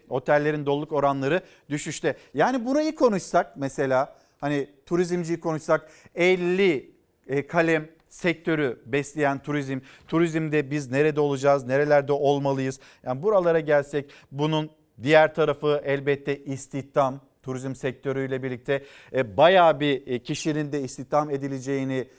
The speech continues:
e, görüyoruz da biliyoruz da. Sonra işin bir esnaf boyutu var. Esnafı da destekleyen bir sektör. Sonra tarım boyutu var. İşte domates başına almış, a-, başına almış gitmiş, fiyatları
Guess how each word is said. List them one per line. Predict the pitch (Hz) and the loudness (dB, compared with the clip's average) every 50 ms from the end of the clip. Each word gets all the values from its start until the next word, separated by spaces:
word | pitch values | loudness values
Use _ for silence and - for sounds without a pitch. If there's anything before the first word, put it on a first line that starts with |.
| _ _ _ _ | _ _ _ _
e, | 113 | -10
görüyoruz | 117 98 98 123 185 196 190 190 185 175 165 156 147 135 | -10 -6 2 4 4 6 6 4 4 2 2 0 -2 -2
da | 147 143 131 | -2 -2 -2
biliyoruz | 143 139 139 139 139 131 127 120 113 113 | -2 -4 -2 -2 0 -2 -2 -4 0 2
da. | 131 143 151 - - - - _ | 2 2 2 0 -8 -20 -20 _
Sonra | - - 170 170 175 180 175 175 165 - - _ - | 0 2 4 6 6 6 6 4 4 -2 -10 _ -8
işin | 160 156 - - 185 180 175 170 170 - _ - | -6 -4 -2 0 0 0 0 -2 -6 -14 _ -6
bir | 147 151 160 180 | -4 -4 -2 0
esnaf | 160 143 139 - - 156 160 160 160 | -2 -2 -2 -2 0 0 0 0 0
boyutu | 160 160 156 156 156 165 | -2 -2 -2 -2 0 2
var. | 156 151 143 143 - | 2 2 2 2 -2
Esnafı | 143 147 151 147 - - 151 139 - 151 | -2 -2 -2 -2 -4 -6 -6 -4 -4 -2
da | 143 151 139 | -2 0 0
destekleyen | 143 143 135 - - 143 131 - 139 139 135 131 131 | 0 -2 -4 -4 -6 -6 -6 -4 -4 -2 -2 -2 -4
bir | 120 | -4
sektör. | - 139 127 120 - - 117 113 117 - - - _ | -4 -4 -6 -6 -4 -4 -6 -6 -6 -10 -20 -20 _
Sonra | - - 175 180 180 180 175 | -4 0 2 2 2 2 0
tarım | - 175 160 170 185 180 175 | 2 2 2 2 2 0 0
boyutu | 165 170 165 165 156 - 170 | 0 0 0 0 -2 0 2
var. | 160 156 156 151 - - _ _ | 4 4 2 0 -6 -16 _ _
İşte | - - - 151 131 | -12 -6 -6 -2 -2
domates | 147 165 180 170 170 170 151 - - | 0 0 0 0 -2 -4 -6 -4 -4
başına | 156 147 - 175 156 151 | -4 -4 -2 -2 -2 0
almış, | 160 147 143 147 147 147 143 - - - - - | 2 2 2 2 2 -2 -6 -8 -10 -14 0 4
a-, | 160 131 143 160 156 139 | 4 4 4 4 0 -2
başına | 143 135 - 160 156 | -2 -2 0 2 4
almış | 143 143 143 139 - | 4 4 2 -2 -6
gitmiş, | - 139 - - 131 - | -10 -10 -12 -12 -14 -4
fiyatları | - 147 143 139 135 - 139 131 131 127 | 2 2 4 4 2 0 0 0 0 -2